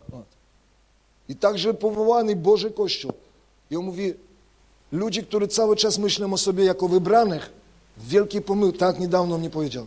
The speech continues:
I na początku tego roku moje kazanie, żeby ty nie mylił się, przestań mylić się, wyrzekaj się tego swoje,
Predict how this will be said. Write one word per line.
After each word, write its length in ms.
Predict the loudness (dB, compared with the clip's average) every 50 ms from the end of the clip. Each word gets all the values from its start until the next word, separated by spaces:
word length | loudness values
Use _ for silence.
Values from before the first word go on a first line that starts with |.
| -14 -10
I 120 | -8 -6 -2
na 120 | -2 -2
początku 440 | -2 -2 0 0 0 0 -2 -4 -4
tego 220 | -4 -2 2 4
roku 280 | 4 4 4 2 0 -4
moje 200 | -2 0 0 0
kazanie, 460 | 0 -2 0 0 2 0 0 -2 -6 -10 -14 -20 -20 -20 -20 -20 -16 -6
żeby 320 | -4 -2 2 4 2 2
ty 180 | 2 0 -2 0
nie 140 | 2 2
mylił 340 | 2 4 4 6 6 4 4
się, 160 | 4 0 -2
przestań 480 | -2 -2 0 0 0 2 4 4 4 6
mylić 320 | 4 4 4 4 4 4
się, 180 | 6 4 4 4 2 -4 -10 -12 -12 -12 -8
wyrzekaj 540 | -4 -2 0 2 4 4 4 4 4 2 2
się 120 | 2 -2
tego 340 | 0 0 2 4 4 2 2
swoje, 380 | 2 2 4 4 4 4 4